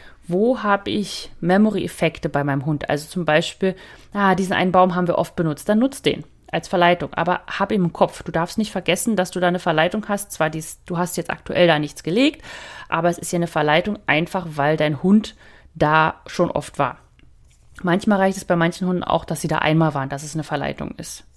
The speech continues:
Ja? Und du kannst auch, wenn du zum Beispiel den Weg immer gerade runtergeschickt hast und dann macht dieser Weg dann doch eine Kurve, kannst du den Weg, den dein Hund ja kennt, als geradeaus runterlaufen, nutzen, um Lining,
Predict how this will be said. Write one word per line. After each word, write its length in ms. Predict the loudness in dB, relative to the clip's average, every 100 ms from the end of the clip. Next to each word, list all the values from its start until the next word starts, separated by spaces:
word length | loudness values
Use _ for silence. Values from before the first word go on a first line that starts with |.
| _
Ja? 180 | -4 -4 -6 -18 -20 -4
Und 300 | 2 2 2 -8 -20 -20 -20 _
du 120 | -12 -2
kannst 300 | -2 0 2
auch, 220 | 2 2
wenn 100 | 0
du 80 | 0
zum 100 | -4
Beispiel 180 | -2
den 120 | -2 2
Weg 220 | 0 0
immer 180 | -4 -2
gerade 240 | 0 0
runtergeschickt 540 | 0 0 0 -2 -2
hast 160 | -2 -4
und 200 | -6 -2
dann 120 | 0
macht 220 | 0 -4
dieser 200 | -2 0
Weg 140 | 0 0
dann 160 | 2
doch 160 | 2 2
eine 100 | -2
Kurve, 360 | 4 4 4 2
kannst 300 | -2 -4 -4
du 40 |
den 240 | 0 0 2
Weg, 300 | 0 -2 -2
den 160 | 2
dein 140 | 2 2
Hund 180 | 0
ja 80 | -2
kennt, 320 | 0 -2 0
als 160 | -6 -8
geradeaus 520 | -2 2 2 0 2
runterlaufen, 640 | 2 4 4 4 2 0 -6 -10 -20 -6
nutzen, 400 | 0 2 2 2
um 200 | 2 2
Lining, 640 | 4 4 4 2 2 0